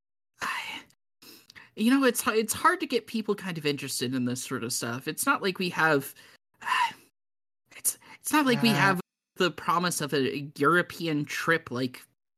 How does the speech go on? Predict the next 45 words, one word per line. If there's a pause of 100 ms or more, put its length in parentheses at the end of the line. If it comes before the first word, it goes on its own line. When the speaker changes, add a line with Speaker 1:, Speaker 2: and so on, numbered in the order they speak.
(120)
Speaker 1:
mm,
mm,
the
language
clubs
or
something,
or
Speaker 2:
I
mean,
like,
Speaker 1:
even
a
play. (200)
Speaker 2:
and, (100)
and
I
mean,
like, (360)
like, (220)
I,
I
thought (100)
getting
Colt
in
it,
because
Colt's
really
popular.
I
thought,
like, (100)
maybe,
'cause
he, (420)
let's
be
honest,
you
and
me, (480)
not
exactly.